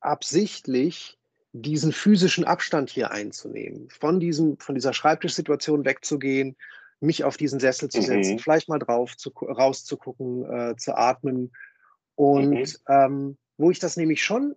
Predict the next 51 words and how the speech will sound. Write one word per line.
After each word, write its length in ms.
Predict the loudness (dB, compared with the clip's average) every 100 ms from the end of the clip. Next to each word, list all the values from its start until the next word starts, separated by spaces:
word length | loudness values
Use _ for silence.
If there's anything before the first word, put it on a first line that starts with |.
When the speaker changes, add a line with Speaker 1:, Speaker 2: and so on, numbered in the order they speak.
| -4
Speaker 1:
äh, 300 | 0 2 0 2
auch 300 | 2 2 -4
kenne, 500 | -6 -2 -2 -4 -6
und 140 | -2 -2
das 140 | 0
könnte 240 | 0 2 2
dann 160 | 2
so 160 | 2 0
ein, 140 | 0 _
so 120 | -4
ein 60 | -4
Mechanismus 480 | -2 -4 -2 -2 2
sein, 280 | 4 4 0 -16 -20 _
wenn 360 | 2 4 4 4
ich 480 | 2 2 -6 -20 _ _ _ _ _
einfach 380 | -2 0 -4 -6
mal 220 | -4 -4
hier 380 | -4 0 2 2
das 180 | -2 -2
Dachgeschoss, 600 | -2 -2 -8 -6 -6 -6
meinen 180 | -8 -4
Arbeitsbereich 640 | -2 -2 -4 -2 -2 -2
verlasse, 460 | -2 -4 -2 -8 -10
weil 320 | -6 -2 0 -2
die 80 | 0
Mittagspause 560 | -2 -2 -8 -12 -10
ist 160 | -12 -4
oder 240 | 2 4
weil 100 | 2
ich 80 | 0
auf 80 | -4
die 80 | -6
Toilette 340 | 0 2 2
Speaker 2:
Mhm. 20 |
Speaker 1:
gehen 180 | -6 -10 -12
möchte 240 | -16 -8
oder 80 | -4
was 120 | 0
auch 80 | 2
immer. 240 | 0 0 -6 -20 -20 -20 -20 _ _ _ _ 2
Häufig 440 | 4 4 0 -6
passiert 400 | -4 -4 -4 -2
dann 160 | 0 0
sowas, 640 | -2 0 0 -2 -8 -18 _
dass 180 | -8
auf 140 | -6 0
einmal 300 | 2 2 0
eine 220 | -2 -2
Klarheit 680 | -2 0 2 2 0 -6 -6
da 300 | -8 -6 -6
ist 460 | -2 -4 -4 -16